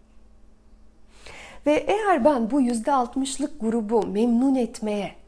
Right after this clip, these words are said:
e, onlara yaptığım işi beğendirmeye çalışırsam çok mutsuz olurum. Bu çok gerçek dışı bir hedef olur. Bana bağlı değil çünkü.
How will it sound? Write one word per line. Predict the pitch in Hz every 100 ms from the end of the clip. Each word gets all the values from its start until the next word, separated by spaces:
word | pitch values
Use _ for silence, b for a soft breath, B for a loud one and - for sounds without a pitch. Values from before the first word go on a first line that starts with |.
| B B B B
e, | 214 226 -
onlara | 285 285 302 294
yaptığım | 226 220 220 247 254
işi | 240 - 240
beğendirmeye | 208 220 233 233 240 240 254 240
çalışırsam | 214 208 214 - 311 - 180 - - - - - - - - - -
çok | - 208 -
mutsuz | 202 185 - 180
olurum. | 180 - 170 170 - - B B B
Bu | 220 262
çok | 285 277 202
gerçek | 233 240 - 269 233
dışı | 233 240 220
bir |
hedef | 196 202 202 -
olur. | 170 - - - - - - - - -
Bana | 269 392 427
bağlı | 370 359 392
değil | 302 233 190 196
çünkü. | 190 170 175 -